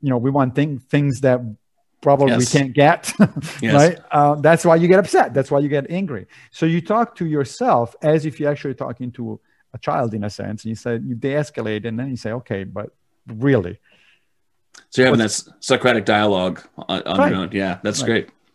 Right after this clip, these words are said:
Speaker 2: Um, our time's limited, but I did wanna get to this one, one thing that I was really interested in. I think I heard you talking about it on an interview. Um,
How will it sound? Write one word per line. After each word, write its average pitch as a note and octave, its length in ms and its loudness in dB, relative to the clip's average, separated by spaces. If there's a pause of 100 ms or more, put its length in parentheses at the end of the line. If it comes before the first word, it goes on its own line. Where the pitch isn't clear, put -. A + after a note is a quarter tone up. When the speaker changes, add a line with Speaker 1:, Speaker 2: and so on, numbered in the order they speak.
(560)
Speaker 2:
Um, A#2+ 400 4 (360)
our C3 220 4
time's C#3 300 2
limited, C3 440 6
but B2 100 4
I A#2 80 4
did D3 260 0
wanna B2 220 2
get G#2 240 -2
to G#2+ 100 -2
this G2+ 240 -4
one, G#2+ 320 0 (200)
one B2 360 -2
thing C3 140 2
that A2+ 100 2
I G#2 40 2
was G2 160 -6
really G#2 220 0
interested G2+ 360 -4
in. F#2 160 -4
I F#2 80 -4
think B2 260 -4
I G#2+ 40 0
heard A#2+ 240 -2
you A#2+ 60 -4
talking G2 340 -4
about F#2 200 -2
it - 120 -4
on E2+ 100 -4
an E2 140 -6
interview. D2+ 400 -6 (760)
Um, D#2+ 500 -2